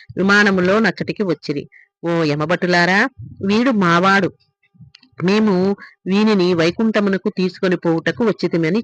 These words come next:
చెప్పిరి. అజామిలుడు విమానం ఎక్కించి తీసుకొని పోవుచుండగా యమదూతలు, "అయ్యా, మీరెవ్వరు? వీడు అతి దుర్మార్గుడు, వీనిని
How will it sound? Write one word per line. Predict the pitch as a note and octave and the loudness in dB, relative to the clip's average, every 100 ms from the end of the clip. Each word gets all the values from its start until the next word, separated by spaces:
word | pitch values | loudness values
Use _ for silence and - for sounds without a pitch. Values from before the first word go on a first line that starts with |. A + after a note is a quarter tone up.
| - | -4
చెప్పిరి. | D#3+ C#3+ C3+ - - - C#3 | -4 -4 -6 -12 -20 -10 -6
అజామిలుడు | D3 F#3+ G#3 G#3 F#3+ | 0 2 2 2 0
విమానం | D3 C#3+ E3+ F#3 F3+ | 0 0 0 0 -2
ఎక్కించి | - F3 F3 F3 | -4 -6 -4 -4
తీసుకొని | D#3+ D#3 - E3 | -4 -6 -6 -6
పోవుచుండగా | D3+ D#3+ D3+ D#3+ D3+ D3+ G#3 C#4 - - - | -2 -2 -2 -4 -4 -2 -2 -4 -10 -14 -6
యమదూతలు, | E3 F#3 A3+ A#3 F#3+ | -2 -2 -2 0 0
"అయ్యా, | D3+ D3+ F3+ G3+ A#3+ _ - | 0 0 0 -2 -4 _ -4
మీరెవ్వరు? | G#3+ A3 F3+ F#3+ A#3 A#3 A3+ - - - | -2 0 -2 0 0 0 -2 -6 -14 -4
వీడు | G3+ A3 F3 G#3 | 0 2 0 0
అతి | D#3 G3 | -2 -2
దుర్మార్గుడు, | G3+ G#3+ G#3 G#3 - E3 - D3 - - - - _ - - _ - - - | 0 0 2 2 0 -4 -8 -12 -14 -14 -14 -16 _ -20 -20 _ -20 -20 -6
వీనిని | F#3+ A#3 A#3+ F3+ F3 G3 | -2 0 0 0 -2 -4